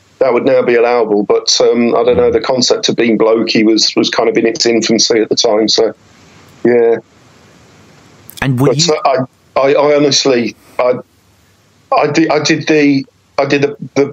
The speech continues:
Speaker 1: Countdown equivalent of choking that day 'cause I was absolutely shocking.
Speaker 2: Hmm.
Speaker 1: And, uh, and kind of not taking it very seriously as well, because I was,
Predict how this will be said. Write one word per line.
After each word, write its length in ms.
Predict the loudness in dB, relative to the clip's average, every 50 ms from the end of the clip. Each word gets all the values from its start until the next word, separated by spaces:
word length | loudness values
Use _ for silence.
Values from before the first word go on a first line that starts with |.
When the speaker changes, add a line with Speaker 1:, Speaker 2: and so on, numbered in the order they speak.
| -4 -4
Speaker 1:
Countdown 460 | -2 0 0 0 0 0 0 0 0
equivalent 560 | -2 -2 -2 -4 -2 0 0 0 0 0 -2
of 100 | -4 -2
choking 520 | -2 -2 0 0 0 -2 -2 -2 0 0
that 180 | 0 0 -2 -2
day 180 | -2 -2 0 -2
'cause 180 | -2 -2 -2 0
I 60 | 0
was 120 | 0 0 -2 -2
absolutely 560 | -4 -4 -2 -2 -2 0 0 0 0 0 0
shocking. 460 | 0 0 0 -2 -4 -4 -6 -6 -6 -8 _ _ _ _ _ _ -4
Speaker 2:
Hmm. 260 | -2 0 0 0 0 -2 -4 -8 _ _ _ _ _ -4 -2
Speaker 1:
And, 320 | 0 0 0 0 0 0
uh, 180 | 0 0 0 0
and 140 | 0 -2 -2
kind 260 | 0 0 0 0 0
of 100 | 0 0
not 180 | 0 0 0 -2
taking 360 | -2 -2 -2 -2 -2 0 0 0
it 100 | 0 0
very 200 | 0 0 0 0
seriously 680 | 0 0 0 2 2 2 2 0 0 0 0 0 0
as 100 | 0 0 0
well, 360 | 0 0 0 -2 -2 -6 -8 _ _ _ -6
because 320 | -4 -2 -2 0 0 0 0
I 20 |
was, 340 | 2 2 2 2 0 -2 -2